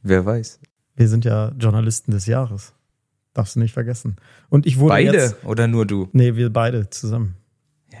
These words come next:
Speaker 1: dann
Speaker 2: Sind wir ausgezeichnet worden. Und ich wurde jetzt ja sogar von einer richtigen Journalistin gelobt.
Speaker 1: Was?
Speaker 2: Nach meinem <laughs>
Speaker 1: Was hast denn der bezahlt?
Speaker 2: <laughs> Gar nichts, aber Anne Will hat meinen Beitrag als Undercover-Reporter repostet.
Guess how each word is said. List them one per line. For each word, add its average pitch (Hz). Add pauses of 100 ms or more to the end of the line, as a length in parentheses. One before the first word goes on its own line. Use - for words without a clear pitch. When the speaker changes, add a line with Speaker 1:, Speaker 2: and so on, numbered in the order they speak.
Speaker 1:
dann 117
Speaker 2:
Sind 104
wir 120
ausgezeichnet 110
worden. 107 (240)
Und 135
ich 123
wurde 139
jetzt 135
ja 131
sogar 120
von 123
einer 117
richtigen 131
Journalistin 117
gelobt. 113 (340)
Speaker 1:
Was? -
Speaker 2:
Nach 104
meinem 104 (300)
<laughs> -
Speaker 1:
Was -
hast -
denn 110
der 113
bezahlt? 101 (160)
Speaker 2:
<laughs> 113
Gar 139
nichts, 123
aber 120
Anne 156
Will 160 (180)
hat -
meinen 135
Beitrag 139 (160)
als 131
Undercover-Reporter 113 (400)
repostet. 110